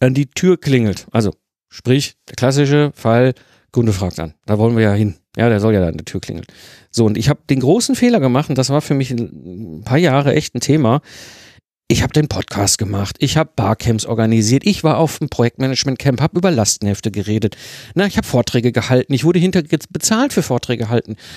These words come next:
ja, wo du auch denkst so, wow, das ist alles hier Marketing, super, super cool, und saß dann da und denk so, also gefühlt so, jetzt kommen sie in Scharen und klingeln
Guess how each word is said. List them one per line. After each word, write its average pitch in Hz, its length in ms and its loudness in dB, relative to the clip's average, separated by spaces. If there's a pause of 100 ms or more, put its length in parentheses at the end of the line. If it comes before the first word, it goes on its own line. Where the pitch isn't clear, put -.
(140)
ja, 170 180 2
wo 165 80 2
du - 100 0
auch 147 80 0
denkst 185 240 0
so, - 200 -2
wow, 165 220 0
das 165 140 -4
ist 165 120 -2
alles 196 240 -2
hier 180 160 2
Marketing, 180 560 0
super, 214 500 0
super 196 360 0 (120)
cool, 220 280 2 (560)
und 165 140 2
saß 185 220 0
dann 247 160 2
da 208 140 2
und 170 180 0
denk 196 160 0
so, 208 300 2 (960)
also 165 240 0
gefühlt 233 480 0
so, 190 260 0 (340)
jetzt 175 320 -4
kommen 302 460 -2
sie 240 280 0
in 208 260 -2
Scharen 254 880 0
und 185 400 -4
klingeln 285 720 0